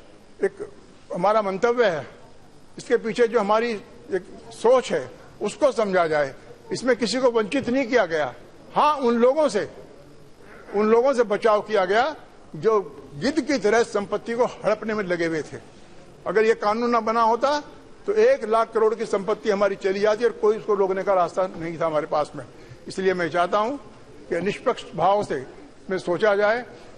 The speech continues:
कोई कानूनी नुक्स इसमें है नहीं। मैंने उस रिपोर्ट को भी पढ़ा जो राज्यसभा की standing committee में गई थी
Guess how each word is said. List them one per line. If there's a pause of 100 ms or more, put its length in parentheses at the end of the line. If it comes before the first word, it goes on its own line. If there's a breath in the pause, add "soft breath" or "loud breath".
(140)
कोई
कानूनी
नुक्स
इसमें
है
नहीं। (1120)
मैंने
उस
रिपोर्ट
को
भी
पढ़ा
जो (480)
राज्यसभा
की
standing
committee
में
गई
थी